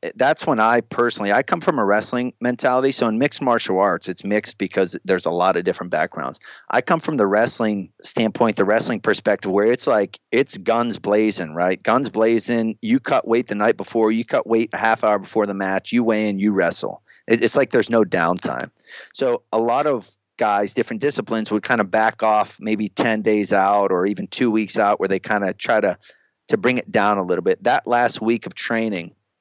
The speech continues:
I would, without a doubt, decrease the amount of physical stress on my body, you know, the punching or the kicking, that kind of thing. But I would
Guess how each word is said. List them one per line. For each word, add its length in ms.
I 80
would, 240
without 320
a 60
doubt, 440
decrease 540
the 120
amount 240
of 100
physical 640
stress 400
on 80
my 140
body, 300
you 60
know, 160
the 140
punching 500
or 100
the 80
kicking, 680
that 180
kind 160
of 60
thing. 240
But 160
I 120
would 140